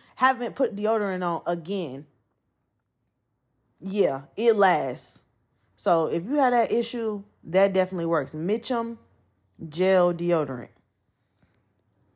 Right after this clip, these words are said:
Now, when it comes to B V, I have the solutions for you. You wanna get a boric acid suppository.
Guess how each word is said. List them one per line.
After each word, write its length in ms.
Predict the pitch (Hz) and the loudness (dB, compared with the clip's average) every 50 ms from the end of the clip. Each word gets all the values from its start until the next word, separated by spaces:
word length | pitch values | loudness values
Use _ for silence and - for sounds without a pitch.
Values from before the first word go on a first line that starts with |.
| _ _ _ _ _ _ _ _ - | _ _ _ _ _ _ _ _ -6
Now, 320 | - 202 202 180 156 151 | 0 2 4 4 4 2
when 180 | 151 156 180 208 | 2 0 -2 -2
it 60 | 208 | -2
comes 240 | - 269 226 220 214 | 0 -2 -2 -2 -2
to 100 | - 208 | -2 -2
B 200 | 185 175 196 190 | -2 0 -2 -2
V, 340 | 170 160 202 247 277 311 - - _ _ _ _ _ _ _ _ _ _ _ _ _ _ _ _ _ _ _ _ _ _ _ _ _ _ _ _ _ _ _ _ _ _ _ _ _ _ _ _ _ _ - | -2 -4 -2 -2 -2 -4 -4 -8 _ _ _ _ _ _ _ _ _ _ _ _ _ _ _ _ _ _ _ _ _ _ _ _ _ _ _ _ _ _ _ _ _ _ _ _ _ _ _ _ _ _ 0
I 200 | - 214 233 240 | 2 4 4 2
have 580 | 226 233 214 190 185 180 175 170 170 165 - - _ - | 4 4 4 6 6 6 4 2 2 -2 -6 -18 _ -10
the 160 | 160 170 175 | -4 -4 -4
solutions 680 | 175 - 180 165 165 170 165 151 - - 139 135 127 | -2 -2 -2 0 0 0 0 -2 -4 -10 -12 -12 -10
for 160 | - - 147 135 | -8 -4 -4 -4
you. 280 | 139 139 131 95 - - _ _ _ _ _ _ _ _ _ _ _ _ _ _ _ _ _ _ _ _ _ _ _ _ _ _ _ _ _ _ _ _ _ _ _ _ _ _ _ _ _ _ _ _ _ _ _ _ _ _ _ - | -2 -4 -6 -6 -8 -12 _ _ _ _ _ _ _ _ _ _ _ _ _ _ _ _ _ _ _ _ _ _ _ _ _ _ _ _ _ _ _ _ _ _ _ _ _ _ _ _ _ _ _ _ _ _ _ _ _ _ _ -10
You 120 | - 185 247 | -4 -2 2
wanna 200 | 247 247 220 208 | 2 2 2 2
get 160 | 185 202 196 | 2 4 4
a 60 | 180 | 4
boric 380 | 160 151 170 175 180 180 175 - - | 4 2 2 2 2 2 0 0 0
acid 320 | 160 160 165 - - - | 0 0 0 -4 -10 -12
suppository. 880 | - - - - 160 147 139 135 - - - - - - - - - | -10 -10 -10 -10 -10 -8 -8 -10 -10 -12 -18 -16 -16 -16 -16 -18 -20